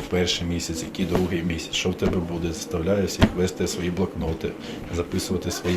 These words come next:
мислі, потім перечитувати. Я зараз перечитую, що в мене було там в шістнадцятому році, в вісімнадцятому, так мені зараз смішно з цього. Я писав там: «Всі погані, ніхто мене не розуміє, як таке можна, приїжджаєш в тил». Зараз я щасливий,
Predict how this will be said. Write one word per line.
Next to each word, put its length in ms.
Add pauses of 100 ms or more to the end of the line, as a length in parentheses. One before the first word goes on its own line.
(160)
мислі, 220 (760)
потім 260
перечитувати. 800
Я 100
зараз 240
перечитую, 500
що 140
в 40
мене 160
було 160
там 140
в 40
шістнадцятому 720
році, 200
в 40
вісімнадцятому, 680 (100)
так 140
мені 140
зараз 260
смішно 320
з 80
цього. 180 (600)
Я 60
писав 360
там: 100 (240)
«Всі 160
погані, 440 (120)
ніхто 220
мене 200
не 60
розуміє, 420
як 160
таке 200
можна, 360
приїжджаєш 520
в 80
тил». 260 (1080)
Зараз 320
я 60
щасливий, 480